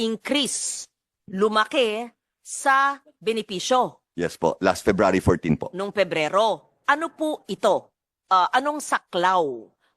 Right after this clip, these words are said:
Speaker 1: Ano po ang example ng inyong trenta porsyentong in-increase? Hindi ba nyo babasahin lahat? O kung, ano, example lang, one, two, three. Para maintindihan po natin.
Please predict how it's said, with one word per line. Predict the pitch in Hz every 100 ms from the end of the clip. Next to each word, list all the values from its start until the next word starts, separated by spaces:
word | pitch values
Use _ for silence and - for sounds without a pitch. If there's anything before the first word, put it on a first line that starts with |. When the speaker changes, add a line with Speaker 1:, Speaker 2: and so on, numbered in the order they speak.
| -
Speaker 1:
Ano | 233 262
po | - 311 302
ang | 247 247
example | - - 262 247 269 294 170 120 85 _ _ -
ng | 208 214
inyong | 240 233 226 208 160 _
trenta | 269 277 269 254
porsyentong | 240 220 - 262 247 226 240 220 220
in-increase? | 254 254 247 330 233 - 269
Hindi | 415
ba | -
nyo | 269
babasahin | 226 196 196 - 185 156
lahat? | 131 226 226 - - - _
O | - 165
kung, | - 151 139 147 _ _ _ -
ano, | 294 -
example | - 320 330 320
lang, | 277 175 190
one, | 262
two, | 262 269
three. | 240 165 117 _ _ _ _ _ _ -
Para | 254 277
maintindihan | 254 254 269 254 247
po | 247
natin. | 226 208 165